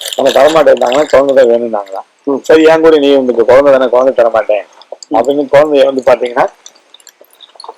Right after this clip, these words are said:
குடல்ல மா-, ஒரு வீக் கழுத்துல போட்டு வச்சான். "இந்த குழந்தை நான் இப்படி இருப்போம்" அப்படின்னு அந்த அவங்க சிலையாகிட்டான். சிலையாகிட்டு வந்து உட்காந்து தானே, இந்த அம்மாவுக்கு உரல் சத்தம் பிடிக்காது, உலக சத்தம் பிடிக்காது.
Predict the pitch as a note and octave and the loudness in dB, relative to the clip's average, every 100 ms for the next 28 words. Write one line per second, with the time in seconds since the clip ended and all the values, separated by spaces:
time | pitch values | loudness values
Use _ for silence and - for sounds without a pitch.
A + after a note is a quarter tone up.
0 | - - _ D3+ D3+ D#3+ C3+ B2 C#3+ A#2+ | -12 -12 _ 0 2 2 2 2 2 4
1 | A#2 A#2 A#2+ C#3 C#3+ A#2 A#2 A#2 C3 B2 | 2 2 2 2 0 2 2 2 0 0
2 | G#2 A2 G#2 - - _ - - A#2 A2 | -2 -4 -6 -12 -16 _ -14 -8 -6 0
3 | C3 C#3+ B2 A2 G#2+ A2+ G#2+ G2 F#2 - | 2 2 0 -2 -2 -2 -2 -4 -8 -12
4 | _ - _ _ _ _ _ _ _ - | _ -20 _ _ _ _ _ _ _ -16
5 | _ A2+ A#2 C#3 E3+ C3 A#2 B2 A#2 B2 | _ -4 -2 0 0 2 0 0 -2 2
6 | A2+ A2 G#2 - - - - - - - | 2 0 -4 -14 -20 -20 -20 -20 -10 0
7 | - D3 B2+ B2 A#2+ C3 G#2+ B2 A#2 A2 | 2 2 -2 -6 -4 -2 0 -2 0 -2
8 | G#2+ G#2+ - - - _ B2 A#2 D3 D3 | -4 -8 -16 -20 -20 _ -2 0 2 2
9 | C3 A#2+ D3 C#3 B2+ A2 A2 A2 A2 G#2 | 2 2 0 -4 -6 -8 -8 -2 -2 -2
10 | - _ - C3+ D#3 - B2 A#2 A2+ A2+ | -10 _ -4 0 0 -2 -4 -6 -6 -2
11 | A2 G2+ A#2+ | -2 -2 -8